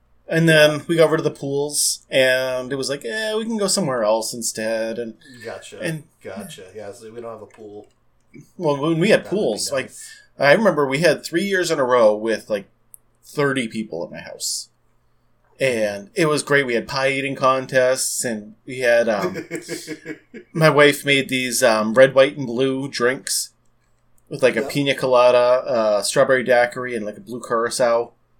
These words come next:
Speaker 1: on top.
Speaker 2: Yep.
Speaker 1: Great. It was fantastic. Everybody loved it. It was a great time.
Speaker 2: Mm-hmm.
Speaker 1: So much food was made.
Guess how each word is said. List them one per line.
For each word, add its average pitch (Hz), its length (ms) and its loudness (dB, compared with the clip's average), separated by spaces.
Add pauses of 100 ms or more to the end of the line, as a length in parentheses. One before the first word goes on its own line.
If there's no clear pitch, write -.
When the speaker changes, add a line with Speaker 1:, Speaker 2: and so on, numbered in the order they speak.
(320)
Speaker 1:
on 120 160 -6
top. 120 380 0
Speaker 2:
Yep. 107 220 -14 (280)
Speaker 1:
Great. 269 360 -2
It 160 60 -2
was 160 200 0
fantastic. 220 640 -2
Everybody 160 420 -4
loved 110 240 -2
it. 113 100 -8
It 113 60 -14
was 101 100 -12
a - 40 -18
great 139 220 -4
time. 107 400 -8 (380)
Speaker 2:
Mm-hmm. 107 380 -20
Speaker 1:
So 151 280 2
much 147 220 4
food 127 300 -8
was 113 160 -6
made. 117 400 -4